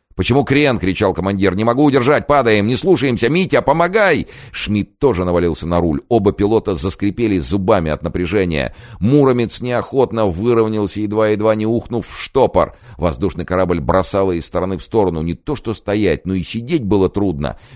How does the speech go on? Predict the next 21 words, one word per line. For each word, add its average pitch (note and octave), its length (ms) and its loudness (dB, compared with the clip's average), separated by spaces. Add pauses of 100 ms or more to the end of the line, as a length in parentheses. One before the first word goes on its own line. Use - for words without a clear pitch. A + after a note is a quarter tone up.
«Митрофан D3 360 2
Иванович, D#3 340 2
что - 280 -2
с - 80 -4
машиной? D#3 440 0
Митрофан D#3+ 420 0
Иванович, D#3 320 0
вы D#3+ 100 -2
меня E3 220 -2
слышите?» C#3 560 0 (320)
«Слышу, G2 420 -4
командир», — F#2 680 -2 (160)
охнул E2+ 360 -2
Степкин. - 460 -4
«Господи, F2 600 -2 (240)
только G#2+ 240 -4
не A2 160 -6
вижу A#2 240 -2
ничего. F#2+ 500 -2
Повороты, G2+ 800 0
что?» D3 500 2